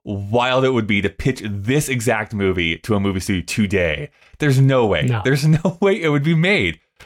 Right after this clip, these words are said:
Speaker 2: Uh, uh, clearly, everybody is tr-, taking little tabs of acid. This thing just spirals out of control, scene by scene,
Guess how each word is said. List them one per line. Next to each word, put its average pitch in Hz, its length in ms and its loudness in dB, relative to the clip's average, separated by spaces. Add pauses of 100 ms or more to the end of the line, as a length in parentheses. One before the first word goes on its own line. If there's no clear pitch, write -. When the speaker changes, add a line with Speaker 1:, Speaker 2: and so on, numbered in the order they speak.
Speaker 2:
Uh, 170 280 2
uh, 180 140 0
clearly, 196 640 2 (120)
everybody 131 680 0 (380)
is 123 200 -2
tr-, - 100 -16 (120)
taking 123 520 -2 (120)
little 135 160 2
tabs 120 380 -4
of 117 100 -2
acid. 117 420 -2 (260)
This 156 180 0
thing 165 320 4
just - 240 0
spirals 143 840 2
out 143 240 -2
of 131 80 -2
control, 127 640 0 (220)
scene 143 340 0
by 123 200 0
scene, 131 420 0